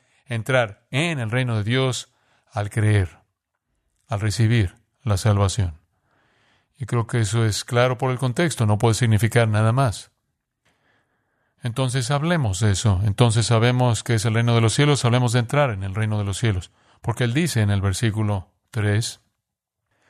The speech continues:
"Si no os convertís y os hacéis como niños, no entraréis".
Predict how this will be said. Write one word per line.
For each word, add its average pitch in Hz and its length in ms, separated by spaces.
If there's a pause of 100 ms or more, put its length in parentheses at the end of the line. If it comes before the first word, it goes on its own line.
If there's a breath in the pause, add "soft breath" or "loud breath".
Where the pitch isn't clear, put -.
(200)
"Si - 120
no 127 100
os 120 80
convertís 131 500
y - 20
os 107 120
hacéis 107 260
como 113 180
niños, 123 440
no 110 140
entraréis". 120 560